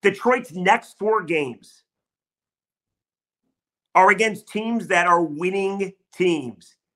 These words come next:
They're a combined thirty-one and nineteen. The Broncos, the Vikings twice,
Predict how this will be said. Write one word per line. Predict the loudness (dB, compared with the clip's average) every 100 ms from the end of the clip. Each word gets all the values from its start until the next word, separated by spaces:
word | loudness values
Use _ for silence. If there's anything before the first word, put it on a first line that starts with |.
| _ _ 0
They're | 2
a | 2
combined | 0 2 2 2 -2
thirty-one | 0 0 0 -4 -8 0 0
and | 0 -2
nineteen. | -2 0 -2 -4 -2 -2 -2 -12 _ _ _ _ _ _ _ -6
The | -4
Broncos, | 2 4 4 2 0 2 0 -6 _
the | -6
Vikings | 0 2 2 -2 -8 -8
twice, | -4 0 0 -2 -8